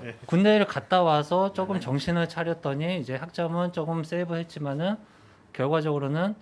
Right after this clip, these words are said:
Speaker 2: 사 점대를 못 넘었어요.
Speaker 3: 음.
Speaker 1: 아니, 사 점이 아니고 삼 점 오 못 넘은 거 아니에요?
Speaker 2: 아, 네, 그렇죠. 삼 점 오.
Speaker 1: <laughs>
Speaker 2: 자,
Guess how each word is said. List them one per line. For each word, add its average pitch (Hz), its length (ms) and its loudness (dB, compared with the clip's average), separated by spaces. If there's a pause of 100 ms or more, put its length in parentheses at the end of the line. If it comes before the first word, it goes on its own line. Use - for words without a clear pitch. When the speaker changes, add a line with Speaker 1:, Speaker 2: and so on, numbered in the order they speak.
(160)
Speaker 2:
사 - 260 -6
점대를 185 380 -2
못 135 160 0
넘었어요. 143 400 -2 (300)
Speaker 3:
음. 101 40 -16 (760)
Speaker 1:
아니, 139 120 -10
사 151 160 -10 (100)
점이 208 240 -2
아니고 139 280 -6
삼 214 220 -8
점 214 140 -4
오 139 200 -4
못 104 80 -8
넘은 113 280 -8
거 113 100 -14
아니에요? 92 220 -14 (200)
Speaker 2:
아, 120 160 -2
네, 123 220 -2
그렇죠. 117 380 -10 (320)
삼 175 180 2
점 175 140 4
오. - 40 0
Speaker 1:
<laughs> - 800 -2 (720)
Speaker 2:
자, 107 180 -4